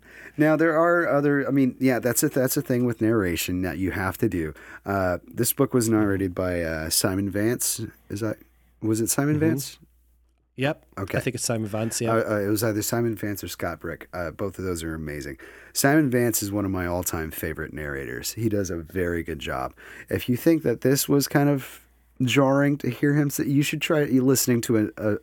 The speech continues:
Speaker 1: a little less, uh, a less practiced
Speaker 2: Yeah.
Speaker 1: narrator when they actually
Speaker 2: Uh-huh.
Speaker 1: try to do a girl
Speaker 2: Yeah.
Speaker 1: voice. It goes
Speaker 2: Mm-hmm.
Speaker 1: terrible.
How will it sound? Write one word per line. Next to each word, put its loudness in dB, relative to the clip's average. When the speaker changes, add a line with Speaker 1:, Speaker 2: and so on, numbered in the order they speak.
Speaker 1:
a -2
little 2
less, 2
uh, 0
a 0
less 4
practiced 4
Speaker 2:
Yeah. 6
Speaker 1:
narrator 4
when 2
they 2
actually 0
Speaker 2:
Uh-huh. 2
Speaker 1:
try 4
to 0
do 2
a 0
girl 4
Speaker 2:
Yeah. 4
Speaker 1:
voice. 2
It -2
goes 4
Speaker 2:
Mm-hmm. -4
Speaker 1:
terrible. -6